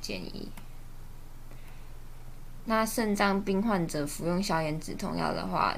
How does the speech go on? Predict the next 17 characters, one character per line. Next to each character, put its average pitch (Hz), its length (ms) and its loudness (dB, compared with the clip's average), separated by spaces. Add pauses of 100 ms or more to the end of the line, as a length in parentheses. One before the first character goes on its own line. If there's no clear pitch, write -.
最 156 120 0
好 - 200 0
是 - 180 -4
要 156 240 4 (480)
密 185 160 2
切 170 220 2
追 156 240 -2
踪 147 200 -2
肾 143 320 -2
功 139 300 -2
能。 - 100 -2 (2500)
除 214 260 2
了 214 140 8
刚 208 200 6
刚 208 240 6
讲 - 240 2
的 62 280 -2